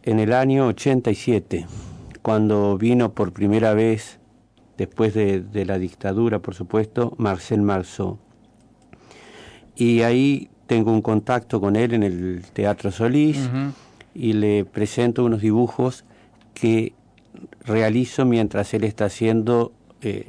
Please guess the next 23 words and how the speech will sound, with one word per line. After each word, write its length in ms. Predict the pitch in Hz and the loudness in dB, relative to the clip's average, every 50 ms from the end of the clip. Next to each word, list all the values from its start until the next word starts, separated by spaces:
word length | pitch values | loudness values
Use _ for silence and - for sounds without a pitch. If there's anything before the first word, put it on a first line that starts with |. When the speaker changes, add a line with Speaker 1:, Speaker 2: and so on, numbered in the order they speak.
| - - | -18 -20
Speaker 1:
su, 680 | - - - - - - 101 98 95 95 101 113 110 104 - - - | -20 -20 -20 -12 -6 -2 -2 -2 -2 -2 -4 -8 -12 -14 -20 -20 -18
su 260 | - - - - 117 | -16 -8 0 2 2
obra, 360 | 110 104 95 87 - 95 107 | 4 4 2 0 -2 -4 -4
es 60 | 104 | -4
decir, 280 | 101 95 - 123 123 120 | -4 -2 -2 0 2 2
mientras 360 | 113 110 104 - 107 104 - | 2 2 0 -2 -2 -2 -2
él 120 | 120 107 | -2 -2
está 240 | 113 101 - - 113 | -2 -2 -2 -2 -4
actuando. 800 | - - - 104 - - - - 107 98 90 90 95 101 - - - - - - - - - - - - - - - - - - - - | -2 -2 -4 -6 -6 -6 -8 -4 -2 -2 -2 -4 -6 -12 -16 -20 -20 -20 -20 -20 -20 -20 -20 -20 -20 -20 -20 -20 -20 -20 -20 -20 -20 -14
Speaker 2:
O 60 | 110 | -8
sea, 120 | - 131 120 | -6 -4 -2
por 140 | - 127 147 | 0 0 2
eso 100 | 165 165 | 2 2
te 60 | 160 | 0
acercaste 420 | 113 131 120 101 127 110 - 127 | 0 -2 -2 0 -2 -2 0 2
a 80 | 127 131 | 2 2
él, 80 | 123 | 2
habías 260 | 110 107 113 113 - 139 | 2 2 0 0 0 -2
hecho 200 | 117 - 123 117 | -2 -2 -2 -2
unos 160 | 113 107 104 | -2 0 0
dibujos. 400 | 117 113 123 131 120 - 151 143 | 0 0 2 0 0 0 0 2
Speaker 1:
A 60 | 135 | 2
veces, 320 | 131 143 156 135 160 160 | 4 4 2 2 2 0